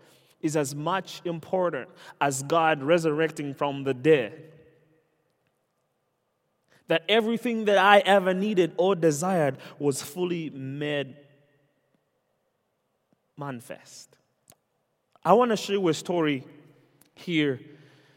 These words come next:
uh, in the book of John chapter nine. That speaks to the message of Christ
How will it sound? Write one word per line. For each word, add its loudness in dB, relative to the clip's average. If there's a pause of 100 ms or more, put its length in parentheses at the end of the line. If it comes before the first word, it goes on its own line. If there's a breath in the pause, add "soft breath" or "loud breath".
(240 loud breath)
uh, 0
in -2
the 2
book -2
of -2
John -2
chapter -4
nine. -6 (1600)
That -6
speaks -12
to -10
the -4
message -8
of -16
Christ -10